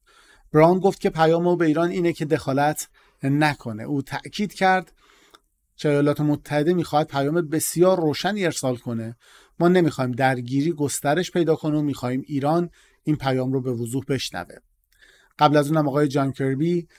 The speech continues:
سخنگوی شورای امنیت ملی کاخ سفید،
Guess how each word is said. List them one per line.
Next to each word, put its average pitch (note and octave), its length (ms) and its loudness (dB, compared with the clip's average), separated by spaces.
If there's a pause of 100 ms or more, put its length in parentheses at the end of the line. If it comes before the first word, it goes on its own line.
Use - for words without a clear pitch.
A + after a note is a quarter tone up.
(220)
سخنگوی D3 840 2
شورای C#3+ 400 0
امنیت D#3+ 380 0
ملی E3+ 280 0
کاخ C#3 260 -2
سفید، E3 400 -6